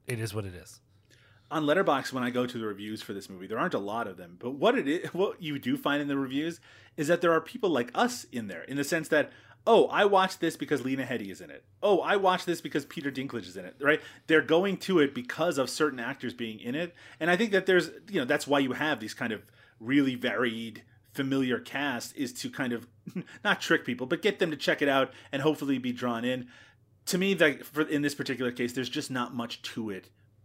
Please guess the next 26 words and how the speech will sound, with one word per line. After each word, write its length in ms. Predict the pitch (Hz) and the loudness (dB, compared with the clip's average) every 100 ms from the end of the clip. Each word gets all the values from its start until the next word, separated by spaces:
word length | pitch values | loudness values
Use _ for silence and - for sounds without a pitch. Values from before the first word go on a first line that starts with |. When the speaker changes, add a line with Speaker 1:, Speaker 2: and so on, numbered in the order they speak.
| _ | _
Speaker 2:
besides, 760 | 139 131 - 120 120 117 - - - _ | -6 -2 0 0 0 -4 -8 -16 -20 _
"Hey, 220 | - 208 117 | 4 4 4
this 160 | 175 | -2
person 280 | - 156 147 | 2 2 2
showed 260 | - 139 131 | 2 2 2
up 120 | 127 | 0
for 120 | 135 | -2
a 40 | |
scene 280 | 123 - 127 | -4 -4 -4
and 100 | 120 | -4
they're 80 | 117 | -4
fun. 440 | 110 123 120 120 117 - - | -4 -2 -2 -4 -8 -14 -6
This 140 | 139 | -4
person 260 | 143 123 120 | -2 -4 -4
showed 260 | 127 113 | -2 -2
up 140 | 110 110 | -4 -6
and 80 | |
they're 80 | 107 | -12
fun." 320 | 98 110 107 104 - - | -8 -8 -8 -12 -20 -6
But 120 | 135 | -2
it 160 | 139 143 | -2 0
just 200 | 151 143 | 0 0
never 300 | 147 147 143 | 0 4 4
really 260 | 135 127 | 2 -2
held 280 | 123 120 117 | -4 -4 -4
me. 220 | 113 107 | -6 -10